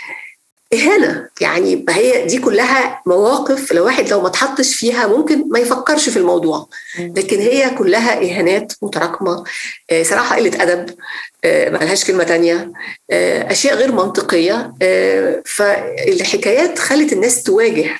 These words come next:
Speaker 1: أو تعتبر بعض الأمور التي اعتادتها مهانة غير مقبولة، وده مهم جدًا في تزكية الوعي وفي تحفيز الناس على إن هم،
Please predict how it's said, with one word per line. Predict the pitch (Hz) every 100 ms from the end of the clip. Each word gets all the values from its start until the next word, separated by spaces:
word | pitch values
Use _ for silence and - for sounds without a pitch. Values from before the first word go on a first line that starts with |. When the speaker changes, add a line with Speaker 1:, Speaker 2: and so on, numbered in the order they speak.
| -
Speaker 1:
أو | 170
تعتبر | 170 160 240 233 240 - - - -
بعض | 233 269 233
الأمور | - 185 180 190
التي | 180 233 226
اعتادتها | 214 208 165 254 262 339 392 - _ _ _ _
مهانة | 180 180 196 156 - - - _ _ _ - - - 156
غير | - 254
مقبولة، | 220 175 160 156 - - _ -
وده | 175 294 330 349 -
مهم | 175 190 254
جدًا | 208 226 220 202
في | -
تزكية | 175 - 220 226
الوعي | 190 180 208 220 214 - - -
وفي | - -
تحفيز | 220 - 254 254
الناس | 202 180 208 185
على | 160 160
إن | 170
هم، | 196 208